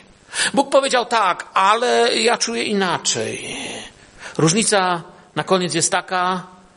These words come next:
że dochodzimy do miejsca, kiedy cytujemy to, co mówił Bóg,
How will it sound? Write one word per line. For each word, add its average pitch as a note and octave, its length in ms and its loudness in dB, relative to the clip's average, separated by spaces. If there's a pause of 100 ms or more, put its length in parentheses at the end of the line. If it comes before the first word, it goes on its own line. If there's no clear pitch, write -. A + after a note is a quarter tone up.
(460)
że C#3+ 640 2 (960)
dochodzimy F3+ 400 0
do G#3+ 100 2
miejsca, A3 400 0
kiedy G3 260 2
cytujemy G3+ 680 0
to, A3 120 0
co A3 180 2
mówił F#3 340 2
Bóg, - 840 0